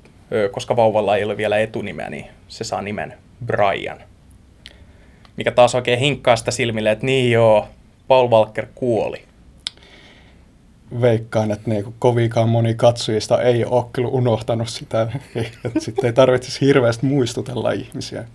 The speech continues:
Speaker 1: Niin, ja tavallaan mä toivoisin, että tää sarja siirtyisi vähitellen eteenpäin.
Speaker 2: Mä itse asiassa veikkasin, että tässä olisi joku tällainen Van Damme-mainen kaksoisolentotarina tässä takana, että, että se onkin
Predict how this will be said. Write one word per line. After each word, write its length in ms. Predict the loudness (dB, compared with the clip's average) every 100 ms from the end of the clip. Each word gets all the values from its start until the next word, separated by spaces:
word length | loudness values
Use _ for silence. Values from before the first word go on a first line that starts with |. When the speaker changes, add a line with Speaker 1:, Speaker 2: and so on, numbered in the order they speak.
| -12
Speaker 1:
Niin, 220 | -8 -6
ja 180 | -6 -8 0
tavallaan 400 | 2 4 2 0 -4
mä 100 | -4 -4 -6 4
toivoisin, 440 | 4 4 2 0
että 160 | -6 0
tää 100 | 2
sarja 300 | 4 2 2
siirtyisi 440 | -2 -4 -2 -2
vähitellen 480 | 0 -2 -2 0 0
eteenpäin. 640 | 0 0 0 -2 -8 -10 -14 -16 -4
Speaker 2:
Mä 180 | 0 2
itse 240 | 0 -2
asiassa 340 | -2 -2 -4 -6 -14 -18 -20 -14 -2
veikkasin, 540 | 0 0 -2 -2 0 -2
että 140 | -2
tässä 240 | -4 -2
olisi 140 | -2 -2
joku 160 | -4
tällainen 360 | -2 0 0 -2 -8 -14 0
Van 240 | 2 4 4
Damme-mainen 600 | 4 4 0 -2 -4 2
kaksoisolentotarina 1700 | 2 0 -4 -4 -4 -6 -6 -8 -12 -20 -20 -14 -2 -2 0 -2
tässä 220 | -4 -4 0
takana, 460 | 2 2 0 0
että, 160 | -2 -6 -20 -20 -20 -20 -20 -20
että 140 | -10 0
se 60 |
onkin 500 | 0 2 0 0 -2